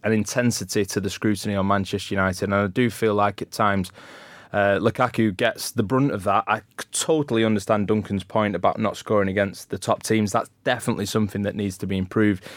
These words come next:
Yesterday was only the start of addressing that, really. Um, but, you know, if he does get to the point where he scored thirty plus goals, Manchester United finished second as a product of, of those goals to a degree.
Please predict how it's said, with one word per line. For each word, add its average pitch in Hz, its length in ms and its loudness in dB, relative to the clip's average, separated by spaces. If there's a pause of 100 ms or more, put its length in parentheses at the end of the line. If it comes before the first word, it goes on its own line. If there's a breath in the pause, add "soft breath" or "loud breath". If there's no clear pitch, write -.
(120 loud breath)
Yesterday 113 500 2
was 104 240 4
only 107 440 2 (200)
the 104 100 -4
start 110 520 0
of 98 60 -4
addressing 101 440 0
that, 101 160 0
really. 98 460 2 (500 loud breath)
Um, 101 360 2
but, 120 580 0
you 143 120 0
know, 104 220 2 (180)
if 135 160 0
he 139 80 2
does 135 180 0
get - 200 0
to - 100 -6
the 107 80 0
point 113 240 0
where 104 120 2
he 104 60 4
scored 104 300 0
thirty 110 320 -2
plus 104 220 -4
goals, 107 340 0
Manchester 113 480 0
United 104 320 0
finished 101 320 -2
second 110 340 -2
as 92 120 -4
a 101 40 -6
product 101 400 -2
of, 98 220 -4 (340 loud breath)
of 98 180 0
those 98 220 4
goals 101 420 2
to - 180 0
a 95 40 2
degree. 95 500 0